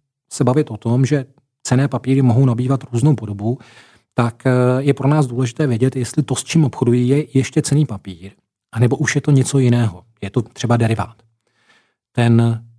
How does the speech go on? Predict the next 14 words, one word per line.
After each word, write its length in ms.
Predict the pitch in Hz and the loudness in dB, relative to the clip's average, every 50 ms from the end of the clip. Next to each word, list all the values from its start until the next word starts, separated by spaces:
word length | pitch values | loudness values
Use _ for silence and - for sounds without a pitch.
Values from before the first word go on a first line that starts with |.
| _ _ _ | _ _ _
důvod 340 | 113 160 196 202 175 131 - | 2 2 4 4 2 2 0
pro 160 | - 127 127 | -4 -2 -2
to 100 | 131 127 | 0 0
rozlišování, 920 | 127 117 160 185 175 - 143 135 123 117 110 104 98 92 82 85 92 98 104 | 0 0 0 -2 0 2 2 2 2 2 0 0 -2 -4 -8 -14 -20 -18 -12
a, 420 | 107 110 110 110 113 107 113 110 107 | -10 -6 -6 -6 -6 -8 -10 -8 -4
není 260 | 110 113 113 147 165 | 0 2 4 4 4
jenom 160 | 147 131 123 - | 4 2 2 0
akademický. 720 | - - - 104 101 101 104 101 - - - - 85 - _ _ _ _ _ _ _ _ _ | -4 -10 -8 -8 -4 -2 -2 -4 -4 -10 -16 -18 -20 -20 _ _ _ _ _ _ _ _ _
A 360 | - 113 113 117 113 113 117 | -2 0 0 0 0 -2 -6
ten 220 | 113 - 123 117 120 | -4 -2 0 0 2
důvod 320 | 135 143 156 160 165 - | 2 0 -2 -2 -2 -2
je 80 | 190 175 | -2 -2
ten, 500 | - - 98 92 92 92 98 113 147 - - _ - | -2 -6 -10 -12 -12 -14 -12 -12 -12 -12 -14 _ -8
že 440 | 120 101 127 131 123 113 104 101 | -4 -2 0 0 0 -2 -4 -8